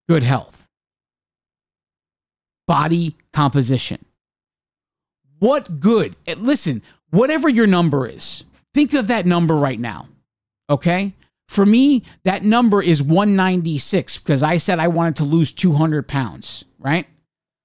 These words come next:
So that number, because I started on three ninety-six, right? I'm rounding up here. So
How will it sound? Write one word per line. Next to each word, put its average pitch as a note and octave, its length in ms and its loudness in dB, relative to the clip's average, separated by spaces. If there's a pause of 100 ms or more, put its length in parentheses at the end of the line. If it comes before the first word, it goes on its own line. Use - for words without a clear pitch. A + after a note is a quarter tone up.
(480)
So F3+ 140 2
that G3+ 220 0
number, G#3+ 400 2
because D3+ 300 -2
I C#3 80 -2
started G3 640 0
on D#3 240 0
three A3+ 300 2
ninety-six, C3+ 960 -4 (300)
right? D3 240 -4
I'm E3 200 -2
rounding D#3 400 2
up C#3 200 -4
here. - 260 -8
So B2 260 -6